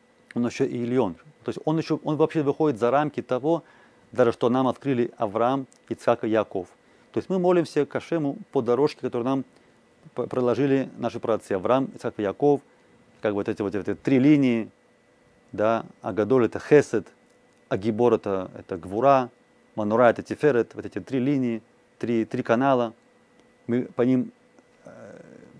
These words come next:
пытаемся достичь Ашема. Но Ашем, он Эльон, Кель Эльон, или он превыше всего этого. И дальше мы продолжаем. "Гумель хасадим тувим, веконе хаколь, везохер хаздей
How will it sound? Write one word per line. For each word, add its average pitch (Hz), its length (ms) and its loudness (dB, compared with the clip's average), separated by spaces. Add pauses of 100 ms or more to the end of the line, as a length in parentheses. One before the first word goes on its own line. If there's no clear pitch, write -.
(140)
пытаемся 113 280 2
достичь 113 260 -2
Ашема. 90 420 -4
Но 107 120 -6
Ашем, 151 220 0
он 139 160 0
Эльон, 123 600 2 (200)
Кель 131 280 2
Эльон, 113 500 -2 (840)
или 117 180 -2
он 135 160 2
превыше 139 460 0
всего 117 500 0 (100)
этого. 104 400 -4 (1300)
И 143 60 0
дальше 110 500 4 (540)
мы 127 100 -2
продолжаем. 110 680 2 (380)
"Гумель 107 300 0
хасадим 139 440 0
тувим, 131 560 -2 (340)
веконе 110 420 0
хаколь, 135 540 2 (300)
везохер 107 680 0
хаздей 104 640 0